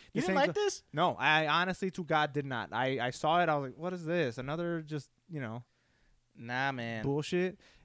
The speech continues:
Speaker 2: Ew, gross. Minecraft. Who plays that bullshit?" That was me. That was what I said.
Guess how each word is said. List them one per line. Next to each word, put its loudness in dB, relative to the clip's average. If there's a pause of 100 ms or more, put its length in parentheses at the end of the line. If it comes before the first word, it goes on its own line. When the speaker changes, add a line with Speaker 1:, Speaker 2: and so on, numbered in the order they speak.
(320)
Speaker 2:
Ew, 0
gross. -4 (320)
Minecraft. -6
Who -6
plays -8
that -6
bullshit?" -10
That 2
was -2
me. -6
That -4
was -4
what -8
I -10
said. -10